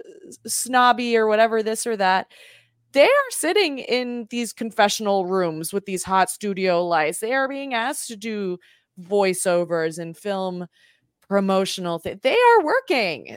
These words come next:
It, it is a job. And so I think part of the, uh, movement would need to be removing some of the stigma around this not being legitimate work,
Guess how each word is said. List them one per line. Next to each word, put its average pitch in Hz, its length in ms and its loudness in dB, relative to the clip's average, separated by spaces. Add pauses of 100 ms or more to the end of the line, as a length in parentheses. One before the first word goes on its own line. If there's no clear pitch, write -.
It, 262 120 0
it 339 140 0
is 392 200 2
a 381 100 0
job. 247 800 2
And 233 180 -4
so 262 180 -4
I 247 120 -2
think 277 480 -12 (560)
part 254 420 0
of 196 360 -2
the, 202 600 -8 (580)
uh, 165 640 -2 (440)
movement 214 800 -4 (520)
would 214 300 -2
need 208 420 -8
to 226 120 -8
be 190 540 -6
removing 202 600 -2
some 196 180 -6
of 180 160 -6
the 180 80 -6
stigma 175 560 -2
around 165 340 -4
this 190 260 -4
not 175 260 -4
being 165 240 -4
legitimate 156 580 -6
work, - 520 -8